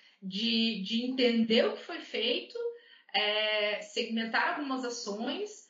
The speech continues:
buscar essa integração de tudo isso que foi feito e melhorias, né, nesses processos, e pensar no futuro com a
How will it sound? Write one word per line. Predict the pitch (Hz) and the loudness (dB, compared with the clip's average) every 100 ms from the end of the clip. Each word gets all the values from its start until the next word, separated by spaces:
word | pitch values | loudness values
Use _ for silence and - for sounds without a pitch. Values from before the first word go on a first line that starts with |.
| _ - | _ -6
buscar | 208 226 - 247 302 | -4 -2 2 4 2
essa | - 269 | 0 -2
integração | 262 247 240 233 - 247 427 | 0 0 0 -2 -2 -2 0
de | 359 | -4
tudo | 285 269 262 | -4 -2 0
isso | 240 240 - | 2 0 -4
que | 220 | -8
foi | 226 - | -4 0
feito | 233 247 - | 4 4 6
e | 226 | 6
melhorias, | 240 233 214 226 302 494 233 | 6 8 6 6 6 4 4
né, | 226 226 220 | -2 -2 -2
nesses | 220 214 - | -2 -6 -8
processos, | 226 - 226 277 - - - - - - - | -8 -2 2 2 0 -8 -18 -20 -18 -16 2
e | 277 370 - _ | 4 4 0 _
pensar | - 453 440 - 320 | 2 4 4 4 2
no | 392 | 2
futuro | 440 - 339 359 | -2 -2 0 0
com | |
a | 392 | 2